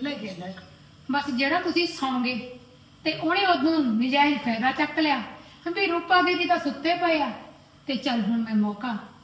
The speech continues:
Speaker 2: ਤੇ ਮੈਂ ਹੁਣ ਗੱਲ ਕਰ ਲੈਂਦੀ ਆ ਕਿੱਕਰ ਸਿਆਹ ਨਾਲ।
Speaker 1: ਮੌਕਾ ਤਾਂ ਫਿਰ ਇਹ ਜਿਹਾ ਨਿਭਾ ਲਿਆ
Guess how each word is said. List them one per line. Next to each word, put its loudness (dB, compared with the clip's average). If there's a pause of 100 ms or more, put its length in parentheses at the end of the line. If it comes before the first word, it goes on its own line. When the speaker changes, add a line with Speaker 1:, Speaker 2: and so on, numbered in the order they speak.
Speaker 2:
ਤੇ 0
ਮੈਂ 4
ਹੁਣ -2
ਗੱਲ 2
ਕਰ -4
ਲੈਂਦੀ 0
ਆ -10 (140)
ਕਿੱਕਰ -2
ਸਿਆਹ 2
ਨਾਲ। 2 (640)
Speaker 1:
ਮੌਕਾ -8
ਤਾਂ -6 (1000)
ਫਿਰ -10
ਇਹ -10
ਜਿਹਾ -4
ਨਿਭਾ -4
ਲਿਆ -8